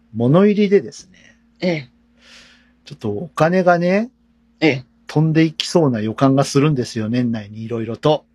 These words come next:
Speaker 2: ああ。
Speaker 1: うん。
Speaker 2: はいはいはい。
Speaker 1: はい。ウルトラマンとか、ウルトラマンとか、ウルトラマンとか。
Speaker 2: ね。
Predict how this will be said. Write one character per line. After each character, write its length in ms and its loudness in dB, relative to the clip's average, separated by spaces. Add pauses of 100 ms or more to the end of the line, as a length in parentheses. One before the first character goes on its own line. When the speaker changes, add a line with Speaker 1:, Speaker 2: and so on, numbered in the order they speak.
(260)
Speaker 2:
あ 320 0 (200)
あ。 80 -10 (640)
Speaker 1:
う 40 -16
ん。 180 -18 (680)
Speaker 2:
は 120 -6
い 40 -4
は 200 -8
い 60 -10
は 320 -14
い。 20 -14
Speaker 1:
は 80 -18
い。 100 -20 (380)
ウ 60 -2
ル 80 -4
ト 120 2
ラ 100 4
マ 100 -4
ン 60 -8
と 100 -18
か、 100 -6
ウ 60 -6
ル 80 -12
ト 100 2
ラ 80 0
マ 100 -2
ン 40 -8
と 100 -18
か、 80 -6
ウ 80 -6
ル 80 -10
ト 80 0
ラ 80 4
マ 80 -2
ン 40 -6
と 60 0
か。 120 2
Speaker 2:
ね。 60 2